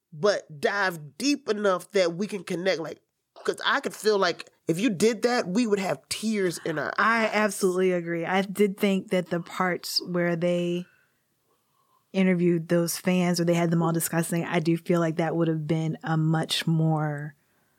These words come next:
Speaker 2: moving and impactful moment in the documentary had they done it the way that you said it
Speaker 1: Right.
Speaker 2: versus having kinda like this round table.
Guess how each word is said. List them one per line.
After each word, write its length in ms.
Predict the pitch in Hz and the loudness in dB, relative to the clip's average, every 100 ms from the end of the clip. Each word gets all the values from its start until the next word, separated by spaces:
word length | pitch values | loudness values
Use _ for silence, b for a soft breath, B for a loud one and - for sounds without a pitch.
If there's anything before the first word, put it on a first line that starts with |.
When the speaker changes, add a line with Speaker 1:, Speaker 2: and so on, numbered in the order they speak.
| _ _ _ _ - | _ _ _ _ 2
Speaker 2:
moving 720 | 170 185 185 180 196 202 226 - _ _ _ _ _ | 6 6 6 4 4 6 4 0 _ _ _ _ _
and 140 | 190 185 | 2 4
impactful 840 | 180 180 170 - 175 170 160 165 | 4 2 -2 0 2 2 2 0
moment 600 | 165 165 156 156 - - _ | 2 4 2 -2 -8 -12 _
in 120 | 170 | -2
the 60 | 165 | 0
documentary 580 | 160 156 165 165 156 160 | 0 -4 -4 -4 -4 -2
had 200 | 170 180 | 0 4
they 120 | 180 | 4
done 160 | 170 170 | 2 0
it 100 | 160 | -2
the 60 | 160 | -2
way 140 | 160 | -2
that 240 | 151 165 | -4 -4
you 100 | 233 | 0
said 280 | 208 - - | -2 -2 -8
it 120 | 240 | -4
Speaker 1:
Right. 120 | 170 156 | 0 2
Speaker 2:
versus 440 | 175 170 170 160 | 2 0 -2 -2
having 280 | 160 156 151 | -4 -4 -6
kinda 240 | 160 160 | -6 -6
like 160 | 156 151 | -6 -6
this 160 | 160 156 | -8 -8
round 380 | 151 147 160 | -8 -6 -6
table. 480 | 180 208 220 302 330 | 0 0 2 0 -2